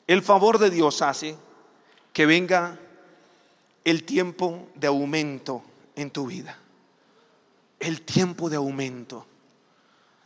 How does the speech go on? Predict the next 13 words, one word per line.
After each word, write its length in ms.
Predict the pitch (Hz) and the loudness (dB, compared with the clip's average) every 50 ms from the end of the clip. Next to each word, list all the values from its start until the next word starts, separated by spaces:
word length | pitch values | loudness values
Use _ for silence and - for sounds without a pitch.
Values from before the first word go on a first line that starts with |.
| _ _ - | _ _ 2
Aumento 760 | 151 175 175 185 202 214 233 240 240 233 254 247 240 233 214 202 - - - - _ _ _ _ _ _ _ _ _ _ _ _ _ _ _ - | 2 4 4 4 4 4 4 2 2 2 2 2 2 0 -2 -12 -20 -20 -20 -20 _ _ _ _ _ _ _ _ _ _ _ _ _ _ _ -6
en 140 | 156 165 160 | -4 -4 -2
tu 100 | 185 180 | -2 -2
ministerio. 640 | 160 156 160 156 - - 185 175 151 135 123 107 98 - - - - _ _ _ _ _ _ _ _ _ _ _ _ _ _ _ _ _ _ - | 0 0 0 0 0 0 0 0 0 0 -4 -8 -10 -14 -20 -20 -20 _ _ _ _ _ _ _ _ _ _ _ _ _ _ _ _ _ _ 0
Alguien 260 | - 160 170 180 180 | 0 0 2 0 0
diga 200 | 170 180 160 175 | 0 0 0 0
amén. 300 | 170 185 185 160 123 107 - - - - - - - _ - - - - - - - - - - - - - - - | 0 0 0 -2 -4 -6 -12 -20 -20 -20 -20 -20 -20 _ -20 -20 -20 -20 -20 -20 -20 -20 -20 -20 -20 -20 -6 0 4
Aumento 840 | 175 196 214 220 220 233 254 269 269 240 - 277 269 269 262 254 262 - - - - - _ _ _ _ _ _ _ _ _ - - - | 6 6 6 6 6 6 6 6 4 2 2 2 2 2 0 -4 -10 -16 -20 -20 -20 -20 _ _ _ _ _ _ _ _ _ -16 -6 -4
en 140 | 170 185 180 | -2 -2 -2
tus 180 | - 185 - | -2 -2 -2
ingresos. 840 | 185 180 175 160 185 196 202 190 - 160 135 - - - - - - - _ _ _ _ _ _ _ _ _ - - - - - - - - - - - - - - _ - | -2 -2 -2 0 2 2 2 0 -2 -4 -6 -10 -12 -12 -12 -12 -14 -18 _ _ _ _ _ _ _ _ _ -20 -20 -20 -20 -20 -20 -20 -20 -20 -20 -20 -20 -20 -20 _ -14
Amén. 640 | - 123 147 180 208 254 294 320 403 381 349 - - - - - - - - - _ - - - - - - - - - - - - - _ _ _ _ | -6 0 4 6 6 6 6 4 0 -4 -12 -16 -18 -20 -20 -20 -20 -20 -20 -20 _ -20 -20 -20 -20 -20 -20 -20 -20 -20 -20 -20 -20 -20 _ _ _ _
Aumento 960 | - - 220 226 220 220 240 262 277 285 277 - - 294 285 277 269 - - | 0 0 2 2 2 2 2 2 2 2 0 0 0 2 2 2 0 -4 -10